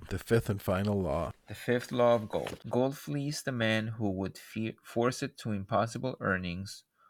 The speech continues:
Speaker 2: or who followeth the alluring advice of tris-, tricksters and schemers, or who trusted to his own inexperience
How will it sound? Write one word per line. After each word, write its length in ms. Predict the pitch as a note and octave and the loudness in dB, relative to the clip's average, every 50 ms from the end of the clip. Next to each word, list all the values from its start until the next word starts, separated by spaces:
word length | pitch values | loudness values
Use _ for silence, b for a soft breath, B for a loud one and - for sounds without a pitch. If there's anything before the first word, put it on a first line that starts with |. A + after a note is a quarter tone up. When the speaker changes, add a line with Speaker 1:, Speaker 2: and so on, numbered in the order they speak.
| _ _ _ _ _ _ - | _ _ _ _ _ _ 2
Speaker 2:
or 140 | A2 A2 G#2 | 2 2 2
who 140 | A2 A2+ | 2 -2
followeth 640 | G#2 - - A2+ A#2 B2 B2+ B2+ C3 C#3 C#3 C3 - | -2 2 4 4 6 6 4 2 2 0 0 -2 -4
the 160 | - G#2+ G2+ | -4 -2 0
alluring 420 | F#2+ F2+ F#2 G2 G2+ G#2 A2 A#2 A#2+ | 0 0 0 0 0 0 -2 -2 -4
advice 500 | B2 B2 - - F#2 F#2 F2+ F#2 - - | -6 -6 -2 0 2 2 2 2 -2 -6
of 200 | D#2+ D#2 - _ | -8 -8 -10 _
tris-, 400 | - - A2+ A2+ A2+ - - - _ _ _ _ - | -12 -8 -6 -6 -6 -8 -12 -16 _ _ _ _ -8
tricksters 640 | - C#3 C3 - - - - D3+ D3 D3 D3 - - | -6 -6 -6 -6 -8 -8 -6 -4 -4 -4 -6 -8 -8
and 220 | - G2+ F#2 G2+ - | -6 -6 -6 -6 -8
schemers, 640 | - - - B2+ A#2+ A2 G2+ F#2 F2+ - - - - B B B B B B B B B | -10 -10 -8 -6 -4 -4 -2 -2 -4 -4 -8 -14 -18 B B B B B B B B B
or 120 | - G#2 | 0 2
who 120 | G2+ A2+ A2 | 2 2 0
trusted 680 | - - - - A#2+ C3+ - - - D3 C#3+ C#3+ - | 0 -2 0 2 2 2 2 -2 -4 -4 -4 -4 -4
to 100 | - A2+ | -2 0
his 180 | G#2 G#2 F#2 - | 0 0 0 0
own 340 | - G#2+ A2+ A#2+ B2+ - - - _ _ | 0 0 0 0 0 -2 -6 -10 _ _
inexperience 960 | - B2 B2+ C#3 C#3+ - - - - G#2 G2 F#2+ F#2 F#2 F#2 F#2+ G2 - - | -2 -2 0 0 -2 -4 -6 -6 -4 -2 -2 0 0 0 -2 -2 -4 -6 -10